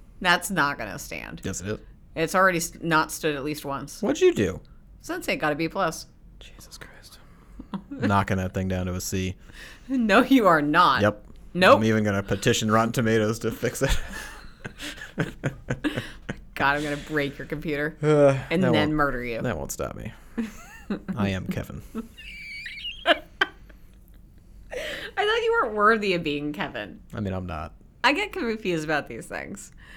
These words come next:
Speaker 1: Anyways, the point is, you're gonna be able to read
Speaker 2: I'm
Speaker 1: all
Speaker 2: looking forward to Master and None, I think.
Speaker 1: Okay, finally, you have something else to say besides The Leftovers.
Speaker 2: Oh, you're right. I am looking forward to The Leftovers.
Speaker 1: <laughs>
Speaker 2: Good
Speaker 1: You
Speaker 2: catch.
Speaker 1: already said that.
Speaker 2: Good catch.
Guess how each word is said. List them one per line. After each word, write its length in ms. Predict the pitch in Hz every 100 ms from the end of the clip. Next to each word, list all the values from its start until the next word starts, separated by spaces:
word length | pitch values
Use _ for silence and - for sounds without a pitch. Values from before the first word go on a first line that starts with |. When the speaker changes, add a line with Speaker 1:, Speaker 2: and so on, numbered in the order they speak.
| - - -
Speaker 1:
Anyways, 640 | 240 240 190 143 135 - - - - - - - - - - -
the 80 | 277
point 240 | 403 381
is, 320 | 269 214 202
you're 80 | 240
gonna 80 | 285
be 60 | 277
able 280 | 233 208 214
to 80 |
read 360 | - 196 202 196
Speaker 2:
I'm 140 | 113
Speaker 1:
all 60 | 180
Speaker 2:
looking 220 | 196 -
forward 340 | 92 98 95 98
to 180 | 95 -
Master 360 | - 101 101 -
and 80 | 90
None, 160 | 95
I 80 | 87
think. 200 | - - - - -
Speaker 1:
Okay, 420 | 247 339 - 104 -
finally, 420 | 254 277 277 175
you 120 | 175
have 240 | 208 202 196
something 300 | 208 202 202
else 200 | 226 226
to 80 | 151
say 220 | - 107
besides 360 | 165 165 151 170
The 40 |
Leftovers. 640 | 180 180 - - - - -
Speaker 2:
Oh, 160 | 127 131
you're 200 | 123 120
right. 240 | 123 104
I 120 | - 110
am 160 | 110
looking 200 | 110 107
forward 220 | 92 98
to 60 | 98
The 60 | 98
Leftovers. 540 | 95 - - 98 - 381 - 523
Speaker 1:
<laughs> 320 | 523 - - -
Speaker 2:
Good 100 | 330
Speaker 1:
You 60 |
Speaker 2:
catch. 80 | 349
Speaker 1:
already 220 | 480 508 508
said 340 | - 392 370
that. 340 | - 151 143 120
Speaker 2:
Good 180 | 110 -
catch. 360 | 98 95 -